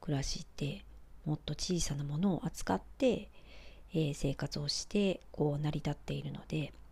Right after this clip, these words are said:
家に中に、家の中に住む人、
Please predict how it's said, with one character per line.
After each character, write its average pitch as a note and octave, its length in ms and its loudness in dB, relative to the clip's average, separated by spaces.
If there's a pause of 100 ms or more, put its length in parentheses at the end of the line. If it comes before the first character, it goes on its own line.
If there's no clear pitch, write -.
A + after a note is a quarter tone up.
(760)
家 F#3 160 6
に G3+ 140 4
中 G3 240 4
に、 D#3 200 -2 (500)
家 F#3 260 4
の F3 160 4
中 E3+ 300 4
に F3 200 2
住 D#3 220 2
む C3 140 -2
人、 - 320 -4